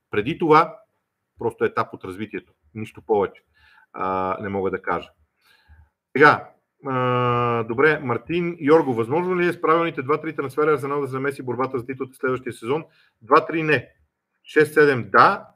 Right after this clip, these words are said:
При шест-седем трансфера без никой да напусне от Арсенал, Арсенал може да бъде в битката за титлата до година със сигурност. Но вижте, не забравяйте и друго. Ман Сити и Ливърпул също ще върват напред. Това са два страхотни отбора, които вече са изградени, които вече функционират добре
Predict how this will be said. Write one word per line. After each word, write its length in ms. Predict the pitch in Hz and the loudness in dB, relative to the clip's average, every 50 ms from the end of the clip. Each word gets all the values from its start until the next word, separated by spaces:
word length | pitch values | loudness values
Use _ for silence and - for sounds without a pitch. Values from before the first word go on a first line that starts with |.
| _ - | _ -10
При 120 | - 120 | -8 -8
шест-седем 560 | 113 - - 175 175 175 185 175 165 156 147 156 | -6 -2 0 0 0 0 0 -2 -2 -2 -4 -4
трансфера 400 | 147 135 127 - 143 131 127 117 | -6 -6 -4 -2 -2 0 0 0
без 280 | 110 123 147 151 151 | 2 2 0 0 0
никой 240 | - 156 - 151 135 | -6 -12 -10 -8 -6
да 80 | 127 123 | -4 -6
напусне 400 | 120 117 - 135 123 120 - 113 | -6 -6 -8 -10 -10 -8 -8 -8
от 140 | 107 - | -6 -4
Арсенал, 400 | 117 110 - - 123 131 147 151 | -6 -6 -6 -6 -6 -4 -2 -2
Арсенал 300 | 143 131 - 135 135 131 | -4 -4 -6 -8 -8 -6
може 160 | 127 123 120 113 | -6 -6 -6 -6
да 60 | 107 | -6
бъде 180 | 110 110 113 | -6 -4 -4
в 40 | 110 | -6
битката 340 | 110 110 _ - - - 104 | -8 -12 _ -16 -12 -12 -12
за 60 | 98 | -12
титлата 280 | - 110 - - 98 _ | -12 -18 -18 -20 -20 _
до 120 | 120 113 104 | _ -18 -16
година 320 | 101 98 107 107 117 120 _ _ _ _ _ _ | -14 -10 -8 -8 -8 -10 _ _ _ _ _ _
със 160 | _ - 113 - | _ -18 -14 -6
сигурност. 320 | - 127 120 110 104 - - | -4 -2 -2 -2 -4 -6 -8
Но 60 | 113 | -6
вижте, 280 | 117 147 139 - 110 - _ _ _ _ _ - | -6 -6 -6 -6 -8 -8 _ _ _ _ _ -10
не 80 | 117 107 | -8 -8
забравяйте 440 | 101 95 110 123 143 143 139 139 | -4 -2 0 2 2 2 0 -2
и 40 | 120 | -6
друго. 340 | 104 113 123 127 107 92 _ _ _ _ _ _ | -6 -4 -4 -4 -6 -8 _ _ _ _ _ _
Ман 140 | - 120 135 | -8 -8 -8
Сити 220 | 131 156 127 139 | -8 -10 -8 -6
и 40 | 131 | -4
Ливърпул 360 | 123 131 135 131 131 131 117 | 0 0 0 -2 -2 -10 -10
също 220 | - - 117 - - | -8 -10 -12 -12 -10
ще 120 | - 117 | -8 -6
върват 280 | 110 104 101 98 101 - | -4 -4 -4 -6 -8 -10
напред. 260 | 98 90 - 92 - _ | -12 -12 -10 -12 -10 _
Това 100 | - 131 | -8 -8
са 120 | 131 - 110 | -8 -8 -6
два 140 | 107 120 | -4 -4
страхотни 440 | 120 120 - 98 - 120 123 - 131 | -4 -4 -6 -8 -8 -8 -6 -6 -10
отбора, 280 | 123 113 127 127 123 120 | -8 -6 -4 -4 -4 -4
които 260 | - 120 - - 95 | -6 -14 -12 -10 -4
вече 260 | 92 131 147 147 151 | -2 -2 -2 -2 -4
са 120 | 147 - 160 | -8 -8 -8
изградени, 540 | 127 110 - 110 98 95 92 87 90 104 123 _ _ _ _ _ _ _ _ - | -6 -2 -2 -2 -2 -2 -4 -6 -6 -12 -18 _ _ _ _ _ _ _ _ -8
които 280 | - 123 120 123 107 | -8 -6 -4 -4 0
вече 240 | 92 120 135 135 165 | 2 0 0 0 -4
функционират 600 | 143 - 165 147 - 147 127 117 110 104 98 90 | -8 -10 -12 -10 -8 -6 -4 -2 -2 -2 -2 -4
добре 320 | - 90 82 92 95 107 | -8 -10 -8 -6 -8 -8